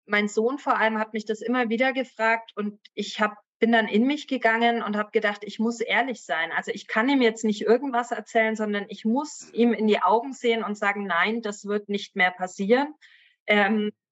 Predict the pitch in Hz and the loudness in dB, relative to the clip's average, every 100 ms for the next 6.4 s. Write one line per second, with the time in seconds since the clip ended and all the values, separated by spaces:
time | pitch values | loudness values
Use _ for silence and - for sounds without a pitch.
0 | _ - 214 233 247 247 - 214 208 202 | _ 2 4 4 2 -2 -2 0 0 0
1 | 208 208 - - 185 214 247 208 196 - | -2 -4 -6 -4 -4 -2 -4 -4 -4 -6
2 | 190 208 185 170 - - 170 165 165 185 | -4 -4 -4 -4 -4 -6 -2 -2 -2 -4
3 | 196 220 220 220 208 202 - 196 220 196 | 2 4 4 2 -4 -4 -4 -2 0 -2
4 | - 185 196 196 190 - - 208 214 196 | 0 2 2 0 -4 -8 0 2 2 0
5 | 190 180 185 180 - 190 - 196 214 240 | 2 2 2 -2 -8 -6 -4 2 2 2
6 | - 202 196 202 | 0 -2 -2 -4